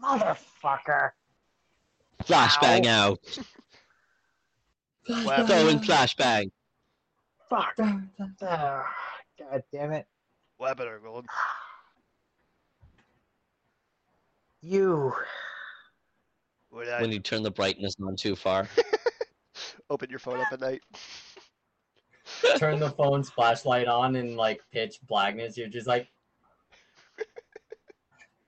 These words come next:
Speaker 4: What did I do?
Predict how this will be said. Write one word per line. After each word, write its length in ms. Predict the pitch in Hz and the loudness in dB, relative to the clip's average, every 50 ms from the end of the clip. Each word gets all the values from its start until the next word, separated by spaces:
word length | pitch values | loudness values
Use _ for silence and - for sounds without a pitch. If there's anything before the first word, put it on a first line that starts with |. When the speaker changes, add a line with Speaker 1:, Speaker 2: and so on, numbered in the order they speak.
| _ _ _ _ _ - - - - - - - _ _ _ _ _ _ _ _ _ _ _ _ - 117 110 104 _ _ _ _ _ _ _ _ _ _ _ _ _ _ | _ _ _ _ _ -16 -14 -12 -12 -14 -16 -20 _ _ _ _ _ _ _ _ _ _ _ _ -20 -20 -20 -20 _ _ _ _ _ _ _ _ _ _ _ _ _ _
Speaker 4:
What 160 | 127 135 - | -12 -8 -6
did 140 | - 139 131 | -6 -4 -4
I 140 | 131 131 | -6 -6
do? 200 | 123 123 120 117 | -8 -10 -12 -12